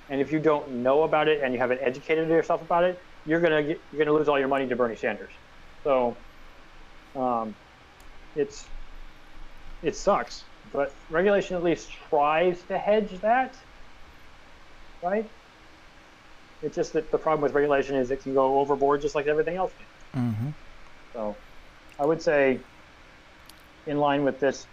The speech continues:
Speaker 1: is Binance doing something wrong? They could be according to regulators, but maybe you just need to educate yourself. I don't wanna be mean to people, but, you know, the more you know.
Speaker 2: Well,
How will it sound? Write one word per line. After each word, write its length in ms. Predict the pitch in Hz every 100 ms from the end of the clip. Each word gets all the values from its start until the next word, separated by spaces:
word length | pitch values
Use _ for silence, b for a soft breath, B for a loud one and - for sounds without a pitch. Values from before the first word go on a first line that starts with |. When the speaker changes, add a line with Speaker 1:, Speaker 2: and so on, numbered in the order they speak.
| -
Speaker 1:
is 160 | 156 139
Binance 380 | 151 156 156 -
doing 180 | 156
something 320 | 143 143 147 143
wrong? 300 | 143 160 160
They 120 | 165
could 320 | - 214 233
be 100 | 208
according 320 | 165 170 160
to 60 | 131
regulators, 640 | 131 214 160 117 135 170 - - - - - - - - - - - -
but 300 | - 151 143 - - - - - - - - - - - - - - -
maybe 320 | 160 160 160 170
you 100 | 170
just 260 | 160 -
need 140 | 165 160
to 60 |
educate 380 | 170 240 254 127
yourself. 300 | 120 110 101 - - - - - - - - - - - - - - - -
I 60 |
don't 140 | 135 160
wanna 120 | 151
be 140 | 135
mean 220 | 123 170 196
to 60 |
people, 360 | - 104 110 123 -
but, 220 | 123 110 - - 131
you 60 |
know, 240 | 117 110 117
the 60 | 131
more 160 | 151
you 80 | 147
know. 340 | 147 147 117 - - - - - - - - - - - - - - - - -
Speaker 2:
Well, 160 | 185